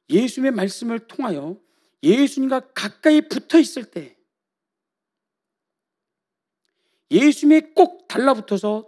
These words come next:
떨어지지 않고 예수님의 말씀에 귀 기울이고 예수님이 가시는 길을 동행하며 따라갈 때에만 우리는 죄를 이길 수 있습니다. 우리의 믿음을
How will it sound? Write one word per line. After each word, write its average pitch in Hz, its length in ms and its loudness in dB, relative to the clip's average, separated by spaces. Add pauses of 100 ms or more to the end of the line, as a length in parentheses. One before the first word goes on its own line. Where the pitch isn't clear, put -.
(120)
떨어지지 339 440 2
않고 190 500 -4 (300)
예수님의 180 320 -2
말씀에 165 480 -6
귀 285 240 2
기울이고 254 500 -10 (380)
예수님이 214 460 -2
가시는 196 420 -8
길을 180 400 -10
동행하며 202 540 -4
따라갈 302 520 0
때에만 170 500 -4 (720)
우리는 143 260 -10
죄를 135 300 -10
이길 143 220 -10
수 - 140 -16
있습니다. 147 460 -16 (920)
우리의 113 220 -10
믿음을 160 520 -2